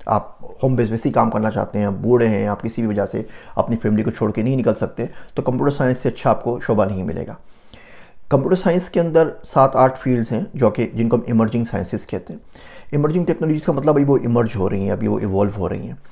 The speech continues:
सबसे पहले डेटा साइंसेज है, फिर हमारे पास आर्टिफिशियल इंटेलिजेंस है, ब्लॉकचेन है, साइबर सिक्योरिटी है,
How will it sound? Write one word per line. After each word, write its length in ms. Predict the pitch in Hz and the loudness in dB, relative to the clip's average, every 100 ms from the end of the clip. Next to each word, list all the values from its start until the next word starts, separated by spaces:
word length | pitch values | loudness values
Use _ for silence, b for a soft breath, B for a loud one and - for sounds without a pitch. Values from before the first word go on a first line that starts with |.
| b b | b b
सबसे 280 | 117 - 110 | -4 0 0
पहले 140 | 107 | 2
डेटा 220 | 101 110 | 2 2
साइंसेज 480 | - 117 120 - 104 | 0 0 0 -2 0
है, 200 | 101 104 | 0 -2
फिर 180 | - - | -2 -4
हमारे 220 | 95 98 | -2 -2
पास 220 | - 95 - | -2 -4 -6
आर्टिफिशियल 400 | 98 - 104 110 | -8 -6 -4 -2
इंटेलिजेंस 640 | 107 117 117 110 107 - | -2 0 2 0 0 -4
है, 420 | 101 104 92 - | -4 -4 -4 -4
ब्लॉकचेन 520 | 117 117 113 - 107 | 2 2 2 -4 -2
है, 220 | 101 98 90 | -2 -4 -6
साइबर 300 | 87 85 82 | -4 -4 -6
सिक्योरिटी 600 | - - 139 123 113 113 | -8 -4 0 0 0 -2
है, 280 | 107 107 | -2 -4